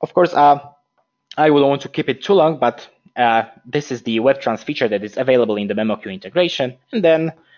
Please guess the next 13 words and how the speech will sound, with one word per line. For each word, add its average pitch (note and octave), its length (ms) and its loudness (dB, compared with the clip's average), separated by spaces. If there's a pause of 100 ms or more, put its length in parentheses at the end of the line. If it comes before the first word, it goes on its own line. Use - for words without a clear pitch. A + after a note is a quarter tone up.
(240)
I C3+ 40 -2
can A#2+ 200 -2
press - 320 -2 (160)
finish G2+ 340 -6
the F2+ 100 -12
job - 240 -6 (2500)
and C3+ 140 0
basically G#2+ 540 -4
finish A2+ 540 -4
the G#2 380 -6 (240)
project A#2+ 360 -2
in A2 200 -6
my G#2 260 -2